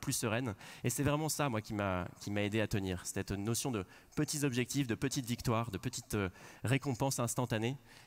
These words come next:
qui a fait que les jours se sont enchaînés et que finalement, euh, j'ai pu arriver, euh, à ce meilleur moment,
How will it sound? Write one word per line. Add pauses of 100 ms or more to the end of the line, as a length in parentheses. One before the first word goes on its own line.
qui
a
fait
que
les
jours
se
sont
enchaînés (500)
et
que
finalement, (220)
euh,
j'ai
pu
arriver, (320)
euh,
à
ce
meilleur
moment,